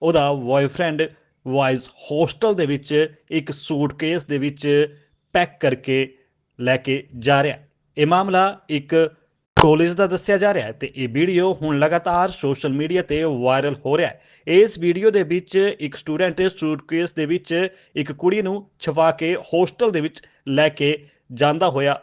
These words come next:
ਦੱਸਿਆ ਜਾ ਰਿਹਾ ਹੈ ਤੇ ਸੁਰੱਖਿਆ ਕਰਮੀਆਂ ਨੇ ਸੂਟਕੇਸ ਦੀ ਜਦੋਂ ਜਾਂਚ ਕੀਤੀ ਤੇ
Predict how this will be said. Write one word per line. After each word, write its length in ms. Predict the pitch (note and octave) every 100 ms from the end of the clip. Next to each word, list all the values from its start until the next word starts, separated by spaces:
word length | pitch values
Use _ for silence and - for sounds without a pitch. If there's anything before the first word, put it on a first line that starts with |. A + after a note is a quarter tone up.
| -
ਦੱਸਿਆ 380 | A#2+ D3 - D#3
ਜਾ 180 | D3+ D#3+
ਰਿਹਾ 100 | C3
ਹੈ 140 | - _ _ _ - G3
ਤੇ 80 | E3
ਸੁਰੱਖਿਆ 500 | - F3 - E3+ D3+
ਕਰਮੀਆਂ 420 | D#3 E3 G3 G#3+
ਨੇ 220 | F#3 G3+
ਸੂਟਕੇਸ 540 | - D3+ C#3+ D#3 D#3+
ਦੀ 140 | D3 B2+
ਜਦੋਂ 280 | B2 C3 C3+
ਜਾਂਚ 440 | A2+ C#3+ G3 G3
ਕੀਤੀ 460 | D3 C#3 C#3 C3+ C#3+
ਤੇ 180 | C#3+